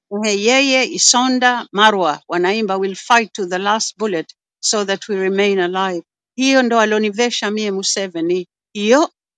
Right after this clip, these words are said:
Nitamuuliza Mafudh, mwanangu yule cheka cheka, kaiweka wapi huyo?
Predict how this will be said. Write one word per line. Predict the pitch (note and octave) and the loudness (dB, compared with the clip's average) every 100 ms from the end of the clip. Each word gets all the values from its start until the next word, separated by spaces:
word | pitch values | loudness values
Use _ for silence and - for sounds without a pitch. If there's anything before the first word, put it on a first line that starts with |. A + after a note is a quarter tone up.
| _ _ - | _ _ -12
Nitamuuliza | F#3 A3 A#3 B3 C#4+ C4+ | -2 0 0 0 2 2
Mafudh, | B3+ B3+ - C4+ A#3 F3+ | 2 0 0 0 0 -2
mwanangu | G3 G#3 G#3+ F#3 F#3 | -2 0 0 0 0
yule | F3 F3 D#3+ | 0 0 -4
cheka | - F3 F3+ | -6 -8 -6
cheka, | F3+ A3 F3+ F3 | -6 -8 -8 -10
kaiweka | F#3+ F#3+ G#3+ B3 | -6 -4 -2 0
wapi | A#3+ G3 - | 0 -2 -2
huyo? | F#3+ A3+ | -2 -2